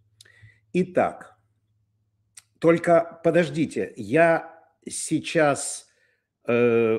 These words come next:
сначала я вам прочитаю то, что мне прислали, а потом запущу, э, опрос, потому что вы щас не будете, только те, кто у меня были в той программе, они знают, о чем идет разговор. Я вам обещаю, мы, если я могу это делать,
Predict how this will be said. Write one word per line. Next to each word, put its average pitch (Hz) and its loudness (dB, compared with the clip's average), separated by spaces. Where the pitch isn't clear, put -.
сначала 147 -2
я 131 0
вам 123 0
прочитаю 120 0
то, 104 -8
что - -12
мне 104 -6
прислали, 185 0
а 117 0
потом 190 0
запущу, 156 -4
э, 117 2
опрос, 143 0
потому 135 -2
что 143 -2
вы 139 0
щас 160 -2
не 147 0
будете, 135 -2
только 185 4
те, 151 -2
кто 110 -6
у 104 -4
меня 117 -2
были 95 -6
в - -18
той 101 0
программе, 143 0
они 147 2
знают, 151 0
о 180 2
чем 139 -2
идет 123 -2
разговор. 104 -4
Я 120 2
вам 165 0
обещаю, 165 0
мы, 127 -2
если 127 -2
я 131 2
могу 107 -4
это 98 -8
делать, 190 2